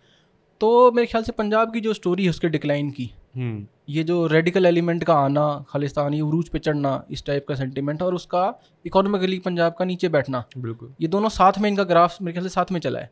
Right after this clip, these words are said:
Speaker 2: हाँ।
Speaker 1: तो ये फेज कब स्टार्ट होता है? एटी से ही स्टार्ट हो रहा है ये कि पंजाब है,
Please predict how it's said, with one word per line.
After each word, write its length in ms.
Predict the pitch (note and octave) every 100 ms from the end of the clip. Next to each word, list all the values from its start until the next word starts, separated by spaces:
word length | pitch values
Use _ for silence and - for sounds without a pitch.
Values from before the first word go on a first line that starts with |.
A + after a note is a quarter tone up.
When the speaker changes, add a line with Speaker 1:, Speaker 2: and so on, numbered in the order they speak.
| _
Speaker 2:
हाँ। 240 | D#3+ D3 C#3 _ _ _ _ -
Speaker 1:
तो 80 |
ये 160 | B3+ C#4
फेज 260 | C4 B3+ A#3
कब 120 | C4
स्टार्ट 200 | A3+ F#3
होता 140 | F3
है? 60 | G3+
एटी 320 | F#3 F#3+ A#3+
से 100 | B3
ही 80 | B3
स्टार्ट 260 | G#3 F#3+
हो 80 | F3
रहा 120 | D#3
है 160 | D#3 D#3
ये 120 | D#3+
कि 120 | D#3
पंजाब 480 | F#3+ F#3+ F3 F3 F3+
है, 120 | F#3